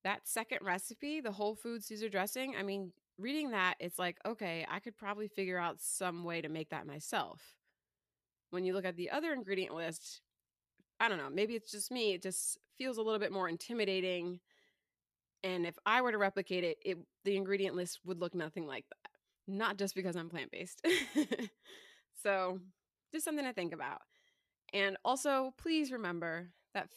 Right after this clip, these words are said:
fear will do more harm than good.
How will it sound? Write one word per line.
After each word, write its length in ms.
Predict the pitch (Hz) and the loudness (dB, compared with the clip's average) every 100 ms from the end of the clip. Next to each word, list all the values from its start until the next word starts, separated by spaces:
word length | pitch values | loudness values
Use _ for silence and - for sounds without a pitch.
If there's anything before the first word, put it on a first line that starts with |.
| - | -8
fear 400 | 254 262 302 330 330 _ _ - | -2 0 0 0 -4 _ _ -8
will 80 | 214 | -6
do 260 | 190 196 | -2 -2
more 340 | 185 180 196 226 | -2 0 2 2
harm 520 | 214 190 190 190 196 - - | -2 -2 0 -2 -6 -12 -8
than 240 | 165 160 | -6 -4
good. 320 | 160 - - | -4 -4 -8